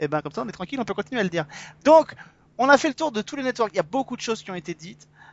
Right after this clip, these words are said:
Euh, j'ai, à vous de faire votre tri, puis surtout, on va voir, euh, d'abord, on aura une confirmation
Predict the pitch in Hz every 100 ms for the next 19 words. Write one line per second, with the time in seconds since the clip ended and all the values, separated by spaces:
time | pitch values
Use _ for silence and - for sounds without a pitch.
0 | - 151 151 151 143 151 151 143 - -
1 | 156 185 208 180 160 - 165 254 - -
2 | 160 196 165 143 170 160 131 123 _ _
3 | _ _ 165 185 160 160 165 180 170 180
4 | 185 175 -